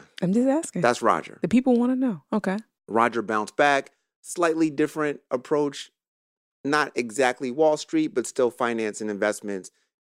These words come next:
Speaker 2: Different town other than New York City.
Speaker 1: Okay.
Speaker 2: Hal, on the other hand, he never bounced back.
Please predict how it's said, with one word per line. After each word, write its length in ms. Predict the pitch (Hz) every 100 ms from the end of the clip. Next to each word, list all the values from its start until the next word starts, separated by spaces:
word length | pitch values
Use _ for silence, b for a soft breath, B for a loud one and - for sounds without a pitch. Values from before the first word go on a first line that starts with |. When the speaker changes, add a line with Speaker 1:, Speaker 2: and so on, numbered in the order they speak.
| _
Speaker 2:
Different 320 | 120 - 101
town 280 | 107 95 95
other 160 | 92 85
than 160 | 90
New 80 | 85
York 220 | 78 71
City. 320 | - 82 69 107
Speaker 1:
Okay. 260 | 208 220 247 - _ _ _ -
Speaker 2:
Hal, 320 | 170 220 135
on 140 | 101
the 60 | 92
other 160 | 82
hand, 340 | 78 85 - _ _ _ _ _ _ _
he 140 | 175
never 260 | 190 180 180
bounced 320 | 175 175 -
back. 360 | 202 156 -